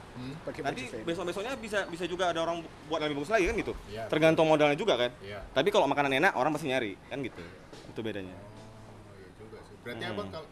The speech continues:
Speaker 1: kalau abang, konsep abang boba ini lebih nyari menu enak.
Speaker 3: Iya.
Speaker 1: Oh, iya, betul, betul, betul.
Speaker 3: Juga tempatnya tuh ya nggak terlalu formal, juga nyantai gitu. Jadi orang bisa santai, bisa ketawa-ketawa, bisa apa. Ya bebas sih kalau di sini. Tapi ya bebas tapi terarah gitu.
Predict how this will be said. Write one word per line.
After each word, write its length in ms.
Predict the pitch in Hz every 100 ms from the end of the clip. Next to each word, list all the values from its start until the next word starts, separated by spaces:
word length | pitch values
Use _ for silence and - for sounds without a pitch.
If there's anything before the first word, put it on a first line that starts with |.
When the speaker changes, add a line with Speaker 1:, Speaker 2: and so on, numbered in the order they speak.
| -
Speaker 1:
kalau 220 | 127 127
abang, 320 | 120 120 160 175
konsep 260 | 143 135
abang 280 | 135 123 143
boba 260 | 147 123 123
ini 160 | 131 147
lebih 220 | 131 123
nyari 300 | 117 110 147 - - -
menu 220 | 120 127
enak. 340 | 123 120 135 120 - - - - -
Speaker 3:
Iya. 540 | 135 123 107 90 80 - - - - - -
Speaker 1:
Oh, 80 | - 202 - -
iya, 160 | - -
betul, 220 | - -
betul, 180 | - - -
betul. 240 | - -
Speaker 3:
Juga 180 | 107 127 139
tempatnya 320 | 131 127 135
tuh 160 | 165 165
ya 180 | 131 127 120 113
nggak 220 | 117 107
terlalu 260 | 123 113 117
formal, 440 | 123 120 131 139
juga 240 | 120 120 113 -
nyantai 520 | 71 110 110 120 123 117
gitu. 180 | 110
Jadi 160 | 113 107
orang 180 | 117 123
bisa 140 | 110
santai, 160 | 107 101
bisa 120 | 117
ketawa-ketawa, 420 | 95 92 107 110
bisa 220 | 120 104 95
apa. 260 | 120 117 - - - - -
Ya 180 | 87
bebas 260 | 85 110 135
sih 100 | 113
kalau 140 | 104
di 80 | 101
sini. 220 | 107 98
Tapi 200 | 92 92 127
ya 180 | 107 - -
bebas 280 | 120 107 131
tapi 180 | 113
terarah 300 | 123 104 110 98
gitu. 280 | 98 87